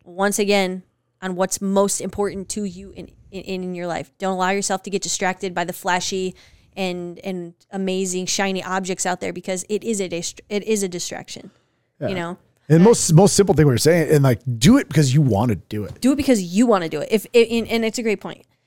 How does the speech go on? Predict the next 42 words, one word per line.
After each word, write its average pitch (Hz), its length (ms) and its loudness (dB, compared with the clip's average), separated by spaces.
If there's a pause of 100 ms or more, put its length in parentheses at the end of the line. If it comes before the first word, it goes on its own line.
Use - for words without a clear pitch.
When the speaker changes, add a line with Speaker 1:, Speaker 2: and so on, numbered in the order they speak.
(180)
Speaker 1:
What's 262 200 2
important 262 400 2
to 233 80 0
you 214 220 2
and 185 100 0
I 185 280 0 (100)
is 180 240 0
not 185 300 2
important 185 420 -4
to, 180 360 0
Speaker 2:
No. - 20 -8 (400)
Speaker 1:
you 196 100 -4
know, 170 380 -2 (420)
Tom 220 260 4
and, 185 180 0
and 202 140 -4
Sally, 160 520 0
right? 185 340 0 (580)
They 190 200 -2
might 233 200 2
have 202 220 0
totally 214 340 4
different 214 340 0
things 185 180 -6
that 175 100 -2
are 170 80 -4
important 175 320 -6
to 180 80 -8
them. 185 260 -8 (500)
Just - 440 -8 (400)
what's 196 180 -2
important 214 360 2
to 196 100 -6
you? 185 160 0
What 190 140 0
do 214 40 0
you 190 380 2
want 202 240 -2
out 196 100 -6
of 175 240 -10
your 190 160 -6
life? 160 400 -8